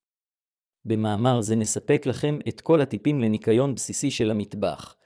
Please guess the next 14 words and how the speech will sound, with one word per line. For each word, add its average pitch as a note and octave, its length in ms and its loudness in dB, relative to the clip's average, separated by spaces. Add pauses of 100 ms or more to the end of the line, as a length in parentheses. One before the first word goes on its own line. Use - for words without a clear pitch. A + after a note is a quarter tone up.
(340)
וכן A#2+ 320 0
כמה A#2 300 2
טיפים C#3 400 0
סודיים A2+ 500 0
לא C3 120 4
שכיחים C#3 480 -4
שיעזרו G#2+ 480 2
לכם C3+ 320 0
לשמור C3 400 -2
על B2 60 0
ניקיון A2+ 540 2
נוצץ C#3+ 340 0
של G#2 180 0
המטבח. G2+ 720 -6